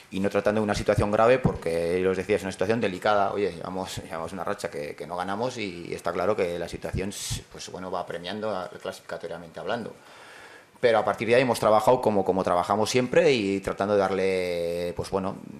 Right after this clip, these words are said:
de, de, de darle el día a día la... a ver, somos gente que con, con experiencia,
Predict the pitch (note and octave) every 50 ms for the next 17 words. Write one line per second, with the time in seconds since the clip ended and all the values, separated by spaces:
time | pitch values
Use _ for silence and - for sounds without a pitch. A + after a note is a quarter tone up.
0 | - - - - - - - - E2 E2 E2 E2 - E2+ E2 - - - - -
1 | C2+ D2+ E2+ G2 G2 G2+ A2 G#2+ G#2 G#2 G#2+ A2 G#2+ G#2 G2+ A2 A#2 B2+ B2+ A#2+
2 | G#2 G2 F#2+ F#2 F2+ F2+ F2 F2 F2 F2 F2 F2 F2 F2+ F2 F#2 G#2+ A2 - -
3 | - - - F2 - - - - _ - F#2 - - - G#2+ G#2+ G2+ - G#2+ -
4 | - A2+ G#2+ G#2 - G2+ F2+ - E2+ E2+ E2+ E2 E2 E2 - - - F2+ E2+ E2+
5 | F2 - - - - - - - - - - - - - - - - - - B2+
6 | C3 D3 D3+ E3+ - A3 G#2+